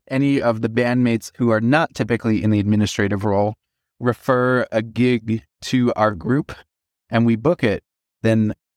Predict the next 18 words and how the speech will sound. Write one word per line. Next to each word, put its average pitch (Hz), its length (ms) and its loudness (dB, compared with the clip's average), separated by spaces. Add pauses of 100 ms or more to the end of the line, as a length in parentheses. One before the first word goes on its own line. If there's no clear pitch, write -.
(100)
I 120 220 0
am 120 160 2
happily 127 480 -2
going 107 240 0
to 113 160 0
throw 110 300 -2
them 104 340 0 (180)
a 107 120 -2
percentage 104 760 -2 (120)
of 98 360 0 (200)
the 107 80 -2
gig 101 460 -2
that 98 220 0 (300)
we 107 140 -2
booked 104 260 -2
from 104 160 -2
their 95 140 0
referral, 98 480 -2